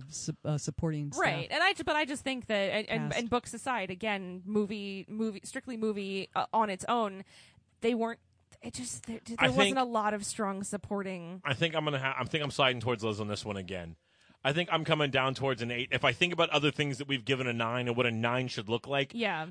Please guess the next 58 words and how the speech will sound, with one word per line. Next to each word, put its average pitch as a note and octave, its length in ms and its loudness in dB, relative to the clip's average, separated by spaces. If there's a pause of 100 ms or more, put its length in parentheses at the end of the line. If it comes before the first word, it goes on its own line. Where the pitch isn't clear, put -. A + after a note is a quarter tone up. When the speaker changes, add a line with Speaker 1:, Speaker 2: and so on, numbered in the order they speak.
Speaker 3:
I D3 100 6
don't D3+ 220 4
know C#3+ 80 6
that B2+ 160 0
this B2 180 0
movie A#2+ 220 0
pulled A#2+ 240 0
off A2+ 160 4
a A2+ 60 0
nine A2 280 -2
even G#2+ 200 -4
in G#2+ 80 -4
characters. G#2+ 400 -4 (240)
Now, D3+ 260 6
if D3+ 140 2
we're F3 100 2
just D#3 540 4
looking F3 320 0
at D3 180 4
McConaughey C#3+ 540 2
and C#3+ 200 4
Elba, D#3+ 440 4 (240)
sure, C3 520 0
nine, C3+ 420 4
Speaker 2:
Ten. E3+ 80 -4
Speaker 3:
no C3 120 4
problem. A#2+ 580 4
Speaker 2:
<laughs> - 400 0
Speaker 3:
But D#3 220 6
if C3+ 140 4
we E3+ 220 0
ca-, E3+ 180 4
but D3+ 160 4
we E3+ 100 2
have E3+ 200 2
to E3+ 80 -8
even F3 220 0
include, F3 400 2
even, A3+ 280 2
even G3+ 340 2
with E3+ 80 0
Tom D#3 220 0
Taylor's D3+ 280 0
work C3+ 200 -2
as A#2 80 -4
Jake A#2 180 2
Chambers, D#3 440 2 (260)
and D3 120 2
then D#3 80 -2
we D3+ 60 2
have C#3 80 -2
to C3 60 -8
consider C3+ 300 0
the B2+ 80 0
rest C3 240 2
of G2+ 40 -14
the A2+ 80 -2
cast, D3+ 640 2